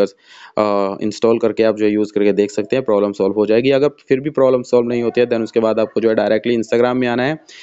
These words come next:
Instagram में आने के बाद आपको प्रोफाइल पर क्लिक करना है, then थ्री लाइंस पर क्लिक करना है। उसके बाद यहाँ पर setting and privacy है, setting and privacy पर आ जाइए। स्क्रॉल करिए नीचे की तरफ, यहाँ पर हेल्प देखने को मिलेगा, हेल्प पर आपको क्लिक कर लेना है। Then उसके बाद report a problem है, report a problem पर क्लिक करना है।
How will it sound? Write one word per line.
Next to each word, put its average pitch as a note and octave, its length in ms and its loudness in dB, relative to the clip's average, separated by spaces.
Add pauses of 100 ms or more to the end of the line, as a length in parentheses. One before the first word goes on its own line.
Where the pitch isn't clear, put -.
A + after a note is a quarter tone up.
(220)
Instagram E3+ 400 2
में E3 100 -2
आने D#3 120 -2
के D3+ 60 0
बाद D3 140 0
आपको C#3 220 -2
प्रोफाइल B2+ 360 0
पर C3 120 0
क्लिक C3 220 -2
करना C3 200 2
है, C3 80 2
then B2+ 220 -2
थ्री B2 140 2
लाइंस B2 240 0
पर B2+ 100 2
क्लिक A#2+ 240 -4
करना A#2 240 2
है। A#2+ 40 4
उसके A#2 200 0
बाद C#3+ 200 0
यहाँ C3+ 120 -2
पर C3+ 120 -4
setting B2 300 -2
and C3 140 -2
privacy A#2 320 -2
है, B2 100 4
setting A#2 340 -2
and A2+ 80 -2
privacy G#2+ 320 -2
पर A#2 120 2
आ B2 120 0
जाइए। F#2 360 -6 (520)
स्क्रॉल D3+ 340 0
करिए D#3 240 2
नीचे C#3+ 220 -4
की C#3+ 80 -4
तरफ, C#3+ 260 -2
यहाँ C3 160 0
पर C3 140 -2
हेल्प C3+ 340 -4
देखने C3 260 0
को B2 100 -2
मिलेगा, B2+ 220 2
हेल्प B2+ 240 -6
पर B2 80 -4
आपको B2 200 -6
क्लिक A#2+ 260 -4
कर A#2 100 4
लेना A#2+ 240 4
है। B2 100 -2
Then B2 200 0
उसके C#3 180 0
बाद C3+ 200 0
report C3 360 0
a B2+ 140 0
problem B2 340 2
है, C3 140 -2
report A#2 300 -2
a A#2 100 -2
problem A#2+ 360 2
पर B2+ 100 0
क्लिक B2 240 -6
करना A#2 240 0
है। C3+ 220 -2